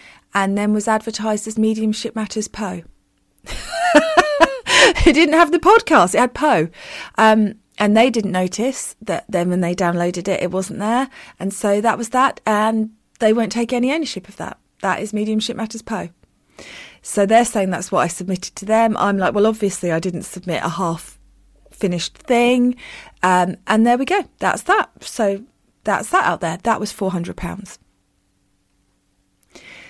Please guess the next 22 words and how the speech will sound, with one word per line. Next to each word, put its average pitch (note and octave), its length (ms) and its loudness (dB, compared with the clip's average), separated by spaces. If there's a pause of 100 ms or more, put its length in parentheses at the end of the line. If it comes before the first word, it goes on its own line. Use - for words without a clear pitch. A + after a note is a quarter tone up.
(840)
And G3+ 220 2
then B3+ 500 2
we G#3+ 200 2
get - 540 -2
to F3+ 280 -6
the E3+ 120 -6
Mind E3 300 -4
Body D#3 200 -8
Spirit - 440 -12
Fair. - 340 -14 (600)
So F#3 320 -2
this A3 320 0
is D#4+ 140 -4
what's C#4+ 140 -4
so A3+ 100 -4
interesting G3 460 -4
about - 220 -8
this, - 380 -12
is F#3 200 -8
this A3 440 -4
was F#3+ 400 -6
so G#3+ 920 -6